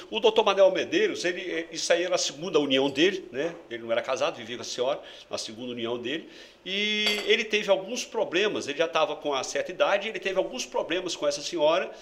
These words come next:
e ele falou em separação. Ele falou em separação. E ela, incentivada por um filho também, e ela acabou, é, com medo de que houvesse a separação e ela ficar sem nada,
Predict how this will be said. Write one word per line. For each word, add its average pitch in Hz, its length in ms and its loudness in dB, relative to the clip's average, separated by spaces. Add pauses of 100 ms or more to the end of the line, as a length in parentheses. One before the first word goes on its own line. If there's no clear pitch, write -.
(340)
e 196 140 -4
ele 190 160 2
falou 190 340 0
em 208 80 -4
separação. 190 800 0 (400)
Ele - 120 -8
falou 143 180 2
em 147 60 -6
separação. - 520 -8 (520)
E 185 100 -2
ela, 165 300 8
incentivada 156 920 2 (480)
por 131 100 -12
um 127 100 -10
filho 175 460 -4 (300)
também, 165 400 -2 (560)
e 147 800 -6
ela 139 540 4
acabou, 165 840 -2 (360)
é, 131 520 -4
com 175 120 -4
medo 175 420 2 (100)
de 117 140 -16
que - 80 -4
houvesse 135 340 6
a 127 40 -6
separação 135 500 0
e 127 40 2
ela 123 100 8
ficar 120 240 2
sem 151 220 -2
nada, 175 380 2